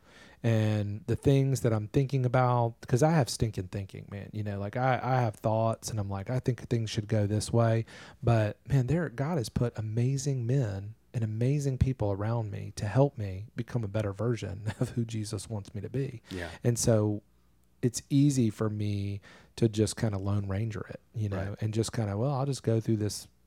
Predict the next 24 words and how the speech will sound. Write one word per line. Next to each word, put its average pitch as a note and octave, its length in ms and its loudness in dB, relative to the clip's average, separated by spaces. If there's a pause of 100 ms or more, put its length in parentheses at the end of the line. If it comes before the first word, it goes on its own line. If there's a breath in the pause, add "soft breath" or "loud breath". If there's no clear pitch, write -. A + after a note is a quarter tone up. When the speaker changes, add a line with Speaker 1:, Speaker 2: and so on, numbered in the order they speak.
(240)
Speaker 1:
It C3 100 2
might D3 200 2
be A2 100 0
a G2+ 40 0
great A2 300 -2
thing, A#2+ 300 0
it G#2 40 -4
might A2+ 240 -2
be A2+ 80 4
a A2 40 4
great A2+ 220 4
idea, A2 360 2
it G#2+ 80 -2
might A2+ 160 -4
be G#2+ 100 -2
a G#2 60 -4
great A2 300 -4
thought, A2 420 0 (100)
but G#2 280 -2 (320 loud breath)
it - 80 -20
doesn't A#2 280 2
mean A2+ 200 2
that G#2+ 120 0
I, G#2 160 0